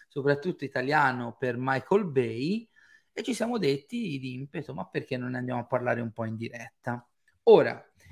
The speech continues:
io metto sempre le mani avanti sul mio canale, posso farlo, e dico, ricordo che per quanto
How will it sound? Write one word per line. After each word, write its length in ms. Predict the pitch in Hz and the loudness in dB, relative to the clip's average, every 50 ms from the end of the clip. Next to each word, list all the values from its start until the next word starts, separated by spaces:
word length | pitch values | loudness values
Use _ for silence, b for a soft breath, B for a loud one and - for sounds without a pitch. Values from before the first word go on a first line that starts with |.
| - - - | -20 -8 -2
io 200 | 240 269 277 220 | 2 4 4 4
metto 220 | 170 151 - 160 | 2 0 -2 -2
sempre 340 | 147 - 196 185 - - 156 | -2 0 -2 0 0 -2 -2
le 60 | 151 | -2
mani 200 | 147 147 139 135 | -2 -2 0 2
avanti 380 | 131 143 139 131 117 - 131 127 | 2 4 2 2 0 -2 -8 -6
sul 180 | - - 127 | -6 -4 -2
mio 140 | 131 131 123 | -2 -2 0
canale, 400 | - - 127 147 151 131 123 120 | 0 2 4 4 4 4 2 0
posso 360 | - 160 160 - - - 151 | 0 -2 -2 -4 -6 -8 -4
farlo, 540 | - - 156 131 123 123 123 131 156 180 - | 0 0 2 2 0 -2 -4 -6 -6 -6 -6
e 280 | - 185 175 143 143 143 | -4 -6 -6 -6 -6 -6
dico, 280 | 156 165 - - 120 151 | -6 -6 -4 -6 -4 -4
ricordo 500 | 160 175 - 165 156 165 175 147 127 - | -4 -2 2 4 4 4 4 0 -4 -6
che 120 | - 117 | -6 -10
per 200 | - - 120 113 | -10 -10 -10 -6
quanto 480 | - 170 160 139 - - 127 113 B | -4 -4 -4 -4 -4 -6 -6 -8 B